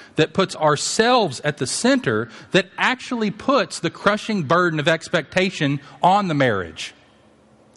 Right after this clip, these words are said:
and on spouses in a way that the more traditional understandings of marriage never did.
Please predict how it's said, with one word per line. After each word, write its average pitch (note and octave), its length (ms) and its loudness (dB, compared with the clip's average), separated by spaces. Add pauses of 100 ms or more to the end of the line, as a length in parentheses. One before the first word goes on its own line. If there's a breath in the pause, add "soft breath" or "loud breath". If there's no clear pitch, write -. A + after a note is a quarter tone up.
(560 loud breath)
and A3 220 4
on F#3 180 2
spouses G#3 840 -2
in E3+ 140 2
a E3+ 60 2
way F3+ 300 2
that D#3 220 -2
the D#3+ 80 0
more F3 180 2
traditional F3 420 0
understandings D#3+ 520 -2
of C#3+ 80 2
marriage C#3+ 340 2
never B2 240 2
did. A#2 500 0